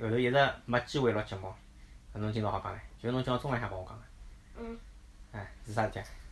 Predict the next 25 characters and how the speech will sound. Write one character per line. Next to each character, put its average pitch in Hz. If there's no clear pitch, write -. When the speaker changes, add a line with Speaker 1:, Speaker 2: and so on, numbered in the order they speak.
Speaker 2:
学 320
堂 311
里 -
向。 302
Speaker 1:
哎， 101
就 120
最 160
后 156
上 107
课 131
最 147
后 127
几 110
天 101
对 90
伐？ 92
就 104
放 113
假 120
前 107
头 101
最 98
后 95
几 107
天。 104